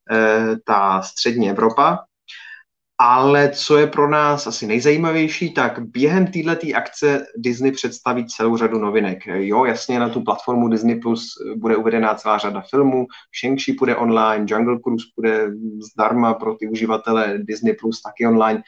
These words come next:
To nás až tak nemusí zajímat, ale co je zajímavý, tak je teda to představení těch dalších novinek pro Disney Plus. Eh,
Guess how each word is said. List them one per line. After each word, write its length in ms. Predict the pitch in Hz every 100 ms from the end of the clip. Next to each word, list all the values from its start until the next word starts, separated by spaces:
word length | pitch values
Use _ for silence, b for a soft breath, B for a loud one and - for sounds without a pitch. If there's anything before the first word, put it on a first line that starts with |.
| B B
To 100 | -
nás 200 | 123 131
až 100 | 131
tak 140 | - 127
nemusí 320 | 120 120 113
zajímat, 380 | 107 139 160 156 B B _ 139
ale 160 | 156
co 140 | 151 160
je 80 |
zajímavý, 480 | 135 139 139 135 131
tak 200 | 120 113
je 80 | 127
teda 200 | 120 120
to 240 | 117 117 -
představení 760 | - 127 - - 127 127 123
těch 300 | 117 117 117
dalších 460 | 113 113 123 - 135
novinek 380 | 117 113 113 110 - -
pro 360 | 110 107 104 107
Disney 640 | 104 110 110 110 110 104 - b _ _ -
Plus. 460 | 127 127 117 - - B B B B -
Eh, 720 | 113 110 110 110 110 107